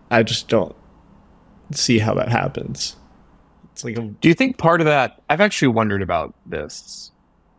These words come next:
Speaker 2: That's an interesting statement for several reasons, but to make it very grounded,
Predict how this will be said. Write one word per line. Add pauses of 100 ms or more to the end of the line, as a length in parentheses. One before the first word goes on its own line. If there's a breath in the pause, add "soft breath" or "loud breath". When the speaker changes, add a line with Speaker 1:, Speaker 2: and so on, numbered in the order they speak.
(400)
Speaker 2:
That's
an
interesting
statement
for
several
reasons, (380)
but
to
make
it
very
grounded,